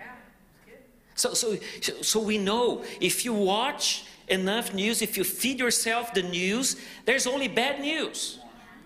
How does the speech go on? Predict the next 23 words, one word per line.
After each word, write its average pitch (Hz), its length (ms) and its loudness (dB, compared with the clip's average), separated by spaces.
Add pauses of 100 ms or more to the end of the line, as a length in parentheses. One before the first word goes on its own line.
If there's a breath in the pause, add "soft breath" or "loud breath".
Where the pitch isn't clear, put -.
(180)
Because 233 300 2
only 302 220 2
bad 240 320 2
news 269 280 0
will 269 200 -2
sell. 277 560 0 (1600)
Only 311 240 2
bad 302 240 2
news. 294 220 0 (300 loud breath)
Uh, 208 160 2 (360)
w-, 185 240 0
w-, - 40 -4
our 220 220 4
church 285 360 0
is 214 80 0
serving 254 440 0
right 214 260 2
now 208 420 0
in, 202 360 0
in, 185 340 -2
um, 135 680 0 (220)
Fort 233 340 2
Myers. 226 560 -4